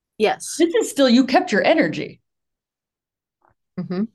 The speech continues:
Speaker 2: Right? It's, like,
Speaker 1: That's
Speaker 2: high energy, but a little more engaged and a little more, like, this almost sounds more resilient of, like, "I'm not gonna take it personally if it, if I can't, if it's not gonna happen, like,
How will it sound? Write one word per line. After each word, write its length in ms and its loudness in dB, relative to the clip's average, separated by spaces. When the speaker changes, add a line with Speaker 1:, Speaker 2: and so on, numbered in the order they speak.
Speaker 2:
Right? 320 0
It's, 120 -12
like, 200 4
Speaker 1:
That's 140 -4
Speaker 2:
high 240 2
energy, 760 2
but 260 2
a 60 4
little 220 4
more 240 6
engaged 640 2
and 100 2
a 40 4
little 240 2
more, 200 4
like, 160 0
this 140 -2
almost 240 0
sounds 240 2
more 160 2
resilient 720 2
of, 140 0
like, 240 0
"I'm 80 0
not 100 2
gonna 160 2
take 160 0
it 120 -2
personally 600 2
if 160 -2
it, 240 -4
if 80 -2
I 80 2
can't, 360 -2
if 100 -6
it's 160 -6
not 140 0
gonna 140 0
happen, 280 -2
like, 260 -4